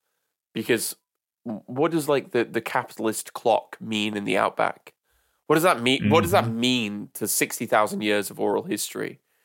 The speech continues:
Speaker 1: right? It doesn't mean anything. Uh, and also the dream is the place of psychology, right? It's the place where the mind is revealed in relation to the universe of which it is a part.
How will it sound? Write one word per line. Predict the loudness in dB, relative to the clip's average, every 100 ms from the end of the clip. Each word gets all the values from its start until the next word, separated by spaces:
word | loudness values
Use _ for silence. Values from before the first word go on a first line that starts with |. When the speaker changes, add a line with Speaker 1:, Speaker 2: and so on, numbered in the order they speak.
| _ _
Speaker 1:
right? | 0 2
It |
doesn't | 0 0
mean | 2 2
anything. | 2 0 -4 -8 -14 _ _ _ _ _ _
Uh, | 0 0 2
and | 2 2
also | 2 2 2
the | 0 -2
dream | -2 -2 -2
is | -6
the |
place | -4 -2 -2 -4
of |
psychology, | -4 -2 0 0 0 -2 -6
right? | -4 -4
It's | -4 -8
the | -4
place | -2 -2 -2
where |
the | -2
mind | 0 2 2 0 -4
is | -6
revealed | -6 -2 0 0 -4 -10 _ _ _
in | 0 2
relation | 2 4 2 0 -4
to | -4
the | -4
universe | -4 -4 0 2 0 0 -2
of | -2 0
which | -4 -4
it | -8
is | -6
a | -4
part. | 2 2 2